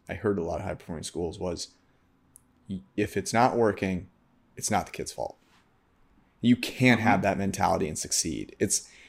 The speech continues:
Speaker 1: the same if you're building a business. Like, if your product isn't selling, it's not the customer's fault. It's your fault. And you need to go do the research and understand why it's not working. And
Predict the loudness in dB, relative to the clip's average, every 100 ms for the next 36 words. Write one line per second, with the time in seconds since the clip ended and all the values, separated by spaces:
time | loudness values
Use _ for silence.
0 | 4 8 10 8 6 4 2 2 2 4
1 | 6 6 6 4 6 4 4 -2 -4 -2
2 | -4 0 2 2 2 6 6 6 0 -2
3 | -2 -2 0 2 0 0 -2 0 0 -2
4 | -6 -2 -2 -4 -8 -6 -6 -6 _ _
5 | _ _ -6 -2 -2 -2 -2 -4 -8 -20
6 | _ _ _ -20 -20 _ 0 4 4 4
7 | 2 2 0 -4 _ -8 2 6 6 6
8 | 2 0 4 6 4 2 -2 0 0 0
9 | 0 0 0 -2 -2 0 0 0 0 0
10 | 0 2 4 2 0 -2 0 0 0 0
11 | 0 -6 -8 -14 _ -20 _ _ -2 0
12 | 2 2 0 -4